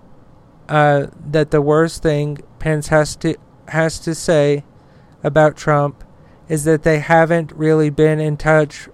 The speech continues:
uh, for the past few months. But, uh, when they, quote, "sat down in the fo-, days that followed January sp-, sixth, we,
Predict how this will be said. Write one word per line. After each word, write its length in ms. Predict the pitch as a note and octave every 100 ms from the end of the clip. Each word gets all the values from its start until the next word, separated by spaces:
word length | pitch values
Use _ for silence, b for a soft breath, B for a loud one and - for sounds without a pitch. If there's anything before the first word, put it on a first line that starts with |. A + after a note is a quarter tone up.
| -
uh, 220 | D3+ D3
for 160 | -
the 100 | D3+
past 380 | C#3+ D#3+ D3+ C#3+
few 180 | - D3+
months. 400 | D3 C#3 C3+ - b b b b b -
But, 460 | D3+ D#3 D3+ - -
uh, 260 | D#3+ D3+ D3+
when 260 | D3+ D3+
they, 260 | D3+ D3+ D3
quote, 360 | - D#3+ D#3
"sat 300 | - E3 E3+
down 400 | D#3 E3+ E3 D#3+
in 400 | C#3+ D3 D#3+ D#3
the 120 | D#3 D3
fo-, 300 | - D#3 D3+
days 480 | C#3 E3 D#3+ D#3 -
that 320 | - D3+ D3+
followed 580 | - D#3 D3+ D3+ C#3 C3 - b b b -
January 520 | D#3 D#3 D#3 D3+ D3
sp-, 280 | - C#3+ -
sixth, 600 | - D#3 C3+ - - - b b b b
we, 500 | D#3+ D#3 D3+ D3+ D3+